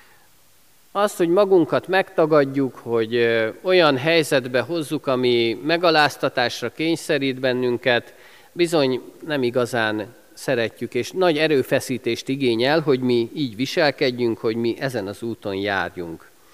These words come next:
És éppen ezért nagyon sokszor sikertelenné is válik számunkra ez a po-, próbálkozás. Nem igazán népszerű dolog az emberek körébe, hogy lemondjanak önként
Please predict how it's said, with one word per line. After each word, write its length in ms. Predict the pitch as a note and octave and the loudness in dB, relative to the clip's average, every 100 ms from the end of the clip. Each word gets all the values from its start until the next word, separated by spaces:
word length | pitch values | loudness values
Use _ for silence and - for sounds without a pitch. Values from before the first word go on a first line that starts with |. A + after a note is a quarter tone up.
| - - - | -20 -20 -12
És 160 | - C3 | -4 4
éppen 300 | A#3 F#3+ E3+ | 4 6 6
ezért 300 | G3 F3+ D#3+ | 8 6 4
nagyon 260 | F#3 D#3+ B2+ | 4 2 0
sokszor 400 | F3 - - C#3 | -2 -4 -4 -4
sikertelenné 800 | E3 - A#2+ - C3+ A2+ A2+ G#2+ | -4 -2 -2 0 -2 0 0 -2
is 140 | - | -2
válik 340 | C3 A#2+ G#2+ | 0 0 -2
számunkra 540 | - B2+ A#2 A2 G2 G#2+ | -6 -4 -2 -2 -6 -6
ez 140 | G#2 | -6
a 60 | G2+ | -8
po-, 200 | - G#2 - | -12 -14 -4
próbálkozás. 1000 | B2 G#2+ F#2+ F2+ G#2+ F#2 E2 F2 - - _ _ _ _ - - - _ _ _ | -2 -2 -4 -8 -10 -10 -12 -14 -18 -20 _ _ _ _ -20 -20 -20 _ _ _
Nem 220 | F3+ A#3 | 4 6
igazán 680 | F#3 F#3+ F#3 E3+ D3 C#3+ D3 | 8 8 8 6 6 4 -2
népszerű 680 | D#3+ F3+ F3+ - - C3 C3 | 0 4 4 2 0 2 0
dolog 600 | A#2+ B2 D3 F#3+ G#3 G#3+ - - - - - | 2 2 4 2 2 -2 -4 -18 -20 -20 -10
az 180 | C3+ D#3 | -2 2
emberek 500 | E3 C#3 B2 A#2 - | 4 4 2 0 0
körébe, 540 | D#3 C#3 A2 C3+ D#3+ | 2 4 2 2 2
hogy 420 | D#3 C3+ C3 B2 - | 2 0 0 -4 -12
lemondjanak 880 | - D#3 D#3 A#2+ A2+ A2+ A#2+ A#2 G#2+ | -2 4 4 4 2 2 2 0 -2
önként 840 | B2+ A#2 A2 - G2+ F#2+ F#2 - | -4 -4 -4 -4 -4 -4 -8 -12